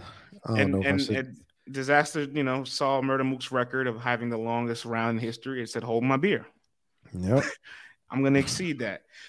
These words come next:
Speaker 2: So everything about that battle was just, just a hot mess. So
Speaker 1: Mm-hmm.
Speaker 2: respectfully, Soul Khan didn't have a high threshold to improve on.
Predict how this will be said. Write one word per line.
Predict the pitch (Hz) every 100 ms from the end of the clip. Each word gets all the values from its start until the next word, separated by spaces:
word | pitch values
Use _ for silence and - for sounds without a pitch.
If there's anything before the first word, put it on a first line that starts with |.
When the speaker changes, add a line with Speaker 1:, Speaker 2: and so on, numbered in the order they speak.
| -
Speaker 2:
So | 151
everything | 165 214 208
about | 180 170 156
that | 147
battle | 139 135 127
was | 120
just, | 123 120 -
just | 113 -
a | 110
hot | 127 101
mess. | 101 87 - - _ - -
So | 135 131 120
Speaker 1:
Mm-hmm. | 110 110 135 - - 139
Speaker 2:
respectfully, | 151 180 170 - 156
Soul | 139 156 151
Khan | 156 143
didn't | 143
have | 131 131 123
a | 113
high | 120 113
threshold | 127 123 117 120 113 98 -
to | 120
improve | 107 101 127 113 101
on. | 90